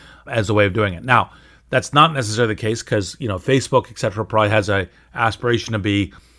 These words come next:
you know, all audio conversation just as, you know, all picture conversation or all other conversation. And so you have a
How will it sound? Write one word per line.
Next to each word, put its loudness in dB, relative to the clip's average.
you -6
know, -8
all 4
audio 2
conversation -4
just -2
as, 0
you -6
know, -2
all 2
picture -2
conversation 0
or -2
all 4
other 2
conversation. -4
And -4
so -8
you 0
have 2
a 2